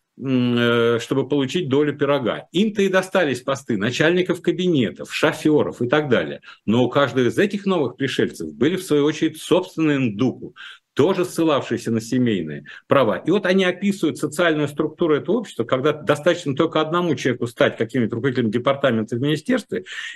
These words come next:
И самое главное по вот этой традиции, насколько я понимаю,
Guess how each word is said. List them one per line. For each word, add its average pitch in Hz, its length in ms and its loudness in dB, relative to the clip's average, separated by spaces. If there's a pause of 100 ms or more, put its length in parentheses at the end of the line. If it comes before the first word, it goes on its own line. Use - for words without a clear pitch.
(100)
И 170 240 4
самое 220 320 2
главное 135 380 4
по 131 260 2
вот 131 180 0
этой 113 180 2
традиции, 143 440 0
насколько 123 400 -2
я 107 60 -2
понимаю, 120 500 -2